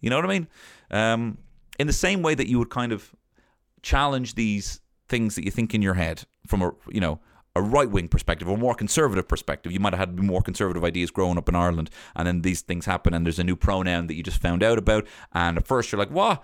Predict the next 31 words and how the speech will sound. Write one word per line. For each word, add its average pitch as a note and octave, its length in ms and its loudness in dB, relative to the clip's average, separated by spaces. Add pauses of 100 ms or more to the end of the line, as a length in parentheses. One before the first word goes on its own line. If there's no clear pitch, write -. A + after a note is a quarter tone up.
(120)
And G2 100 -2
then G#2+ 80 4
you're G2+ 100 2
like, F#2+ 160 2
"Oh, B2 220 4
but G2 140 -2
if - 60 -4
they A#2+ 80 -2
prefer D3+ 180 -4
to D3 60 -6
be C3+ 60 -6
called E3+ 220 0
that, D3+ 140 0
then D#3 140 -6
great, F3+ 280 -2
absolutely. D#3+ 440 0
You G2 100 -6
just B2 120 -8
need C3 100 -2
to F3+ 60 4
tell D3+ 140 0
me C#3 80 -2
about F2+ 160 -2
these F2 140 -2
things." E2 240 -4 (200)
I - 100 0
think F4+ 200 2
in G3 80 2
a F3 60 2
similar F#3 480 2
way, E2 300 -4